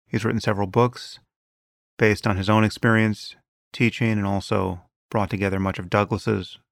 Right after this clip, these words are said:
work. And you can find more of his material at headless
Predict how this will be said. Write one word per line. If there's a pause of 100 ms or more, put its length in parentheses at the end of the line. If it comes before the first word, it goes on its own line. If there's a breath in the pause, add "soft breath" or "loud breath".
(160)
work. (1000)
And
you
can
find
more
of
his
material
at
headless